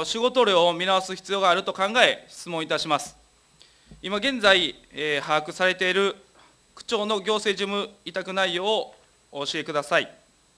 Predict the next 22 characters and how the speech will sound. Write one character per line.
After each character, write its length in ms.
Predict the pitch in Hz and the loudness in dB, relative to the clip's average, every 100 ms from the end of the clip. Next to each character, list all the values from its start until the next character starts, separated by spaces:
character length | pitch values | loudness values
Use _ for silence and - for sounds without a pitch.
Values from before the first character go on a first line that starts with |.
| _ _ _ _ _ _ - - - _ - | _ _ _ _ _ _ -20 -20 -20 _ -8
え 140 | 151 | -6
ー、 20 | 156 | -4
三 220 | 175 196 | -2 -2
項 140 | 214 | -4
目 220 | 202 202 | -4 -6
目、 300 | 190 185 - - _ _ - | 0 2 2 -4 _ _ -4
防 160 | 226 | -2
災 180 | 247 240 | 0 0
対 160 | 233 202 | 0 -2
策 240 | 160 156 | -2 -4
に 60 | 143 | -8
つ 140 | 147 | -6
い 80 | 143 | -8
て 340 | - 170 156 - | -2 0 0 -4
お 60 | |
聞 180 | 135 139 | -12 -10
き 120 | 143 | -8
い 60 | 131 | -4
た 100 | 135 | -4
し 120 | 131 | -2
ま 120 | 147 | -2
す。 140 | 143 | -2